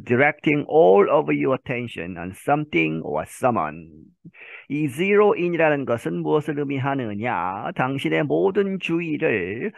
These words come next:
한데 모으는 것이죠. Directing, 어디로? 이제 쏠리게 하는, 어디로 모으는, 어디로? On something, 무엇인가 혹은 누군가인가 이제 주의를 하는 것이다.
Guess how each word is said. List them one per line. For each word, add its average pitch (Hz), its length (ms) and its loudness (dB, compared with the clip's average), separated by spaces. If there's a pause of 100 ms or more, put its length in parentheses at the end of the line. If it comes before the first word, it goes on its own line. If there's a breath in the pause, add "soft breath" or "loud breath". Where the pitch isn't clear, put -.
(180 loud breath)
한데 185 500 2
모으는 117 460 0
것이죠. 98 500 -4
Directing, 127 880 0
어디로? 113 720 -2 (260 loud breath)
이제 - 180 -2
쏠리게 151 760 0
하는, 113 680 -8
어디로 110 380 0
모으는, 120 1120 0
어디로? 117 560 0
On 160 380 2
something, 160 640 -2
무엇인가 151 720 0
혹은 165 400 -6 (240 loud breath)
누군가인가 110 1500 0
이제 92 140 -6
주의를 113 500 -2
하는 135 320 -2
것이다. 151 580 4